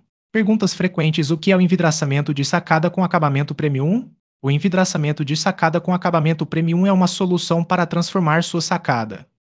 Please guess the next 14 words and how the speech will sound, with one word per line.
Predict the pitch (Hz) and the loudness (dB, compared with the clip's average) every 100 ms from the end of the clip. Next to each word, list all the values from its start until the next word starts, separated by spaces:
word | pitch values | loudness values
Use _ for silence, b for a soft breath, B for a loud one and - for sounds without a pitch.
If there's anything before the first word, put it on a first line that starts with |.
| _ | _
Ele | 170 165 | 2 4
utiliza | 196 - 170 175 180 | 4 0 0 2 0
vidro | 147 175 | 0 0
de | 165 139 | 0 2
alta | 160 190 | 2 2
qualidade | 202 208 208 160 160 175 | 0 0 2 2 2 2
e | |
traz | 170 160 175 | 2 2 4
um | 190 | 2
toque | 160 156 170 | 2 0 0
sofisticado | 196 190 202 - 156 165 165 170 | -2 -2 -4 -4 0 0 2 0
ao | 156 | 0
seu | 139 | 0
espaço. | 135 - 147 113 - - - | -4 -2 0 -2 -4 -10 -14